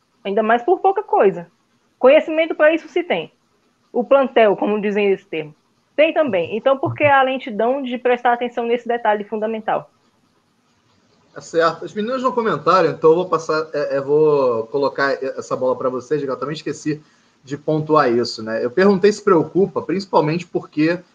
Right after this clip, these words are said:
Speaker 2: é, dia treze a gente já joga Libertadores de novo, dia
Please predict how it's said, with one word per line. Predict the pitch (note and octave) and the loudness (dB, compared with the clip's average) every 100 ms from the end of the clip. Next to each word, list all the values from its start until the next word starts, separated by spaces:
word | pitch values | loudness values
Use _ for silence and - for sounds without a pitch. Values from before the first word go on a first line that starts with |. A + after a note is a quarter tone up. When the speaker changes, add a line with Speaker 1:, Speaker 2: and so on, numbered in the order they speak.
| _ _ - | _ _ -4
Speaker 2:
é, | C3 C#3 | -2 0
dia | G#3+ | -2
treze | - D#3+ D#3+ D3+ | -2 2 2 0
a | |
gente | D3 D3+ | -4 -4
já | D3+ C#3+ | 0 2
joga | C#3 D3 C#3 | 4 2 2
Libertadores | C3 C#3 C#3 C3 C3+ C3+ | 0 -2 0 0 0 0
de | D#3 | 0
novo, | D3+ F#3+ G#3+ A#3 _ _ _ _ | 4 4 2 -4 _ _ _ _
dia | A2+ C3+ C#3 | -8 -2 -2